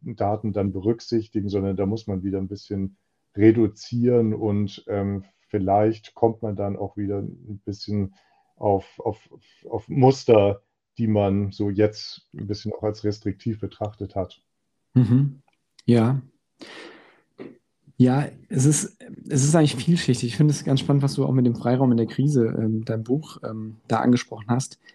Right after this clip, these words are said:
Speaker 2: weil sich an solchen, das sind ja quasi Extremsituationen, wo sich dann eigentlich Missstände, die die ganze Zeit schon,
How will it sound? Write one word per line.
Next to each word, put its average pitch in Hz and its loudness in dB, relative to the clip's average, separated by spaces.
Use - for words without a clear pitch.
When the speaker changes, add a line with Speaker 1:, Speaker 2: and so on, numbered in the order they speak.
Speaker 2:
weil 117 6
sich 139 2
an 127 4
solchen, 127 4
das 117 2
sind 131 6
ja 123 0
quasi 120 2
Extremsituationen, 120 0
wo 117 2
sich 120 -6
dann 120 -2
eigentlich 120 0
Missstände, 117 2
die 113 0
die 110 0
ganze 131 -2
Zeit 110 -6
schon, 110 0